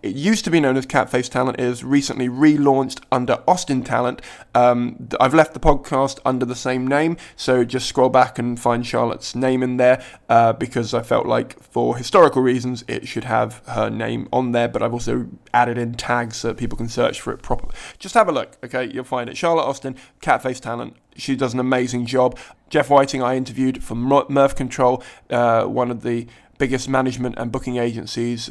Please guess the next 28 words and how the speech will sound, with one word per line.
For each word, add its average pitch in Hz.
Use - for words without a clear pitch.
uh, 117
in 113
the 127
country. 117
So 117
if 117
you 117
really 135
wanna 127
learn 123
more 127
about 123
what 123
it -
takes 117
to 117
get 117
an 123
agent 120
and 117
what 123
agents 120
are 120
looking 123
for 117
in 117
this 160
country, 127